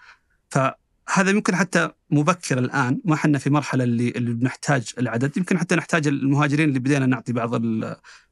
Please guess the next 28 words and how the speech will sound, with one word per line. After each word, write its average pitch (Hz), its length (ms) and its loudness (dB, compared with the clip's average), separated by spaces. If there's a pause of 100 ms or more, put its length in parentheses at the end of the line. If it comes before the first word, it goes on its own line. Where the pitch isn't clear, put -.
(100)
الخيارات 127 640 -2
في - 120 -8
ال-، 113 580 -4
منح 127 200 0
الجنسية 131 540 0 (360)
على 143 140 4
عدد 151 220 2
مرة 151 240 2
قليل. 147 300 0
حنا 151 140 2
نبغى 135 320 0 (180)
ناس 139 300 -2
مميزين 127 600 2
وعقول 120 400 -2
وكذا، 120 200 -4
بس - 80 -8
حتى 294 200 0
الناس 196 240 0
هذول 165 200 2
لو 139 100 0
تشوفهم 143 460 -2
وتلاحظهم 131 520 -2 (400)
كيف 160 180 2
إنهم 156 120 4
جالسين 151 220 2
يحاولون 147 280 2
يندمجون 135 680 2
و-، 110 280 -6